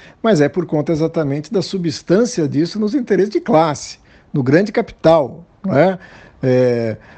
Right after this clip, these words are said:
eu, eu tenho certeza que o Lula negociaria, inclusive, a manutenção da reforma da presi-, da Previdência, como ele fez, inclusive, nos seus dois mandatos, né? Mas também os termos mais, é, centrais, né? Mais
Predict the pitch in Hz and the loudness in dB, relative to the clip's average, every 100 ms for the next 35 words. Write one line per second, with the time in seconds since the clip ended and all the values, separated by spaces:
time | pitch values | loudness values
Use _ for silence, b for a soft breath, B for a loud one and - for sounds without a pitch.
0 | B - 160 156 151 156 143 151 120 170 | B 0 2 2 0 -2 0 -2 0 2
1 | 202 170 - 143 127 160 202 147 135 139 | 2 0 -4 -4 -2 0 2 0 0 0
2 | 156 147 156 123 127 180 220 196 147 120 | 0 0 0 0 0 2 0 0 -2 -2
3 | 110 156 202 131 127 127 139 135 131 113 | 0 0 0 0 0 0 -2 -2 -2 -2
4 | - 160 160 135 123 - 135 127 120 123 | -2 0 0 0 -2 0 0 0 -4 -4
5 | 120 113 131 123 131 117 113 127 180 - | -6 -8 -8 -2 -2 -2 -2 -2 -4 -6
6 | - 131 123 - - 170 202 143 127 120 | -4 -2 -2 -4 2 2 2 -4 -4 -2
7 | 127 151 135 - 123 117 123 117 113 113 | 0 0 -2 -6 -6 -2 -2 -2 -6 -4
8 | 156 196 - B B B B B B 123 | -4 -6 -12 B B B B B B -2
9 | 139 170 156 - 185 143 131 202 233 170 | -2 0 -2 2 2 2 4 4 2 -2
10 | - 160 160 139 117 123 127 127 120 - | 0 2 2 -2 -4 0 2 2 -2 -6
11 | - b b b b - 123 120 117 113 | -18 b b b b -6 -2 0 0 -2
12 | 110 110 127 117 - 147 120 104 147 180 | -4 -6 -8 -8 -2 -2 -2 0 0 2
13 | 165 120 - - 156 139 156 143 127 127 | 0 -4 -8 -12 -8 -4 -4 -2 -2 -2
14 | 120 104 | -4 -6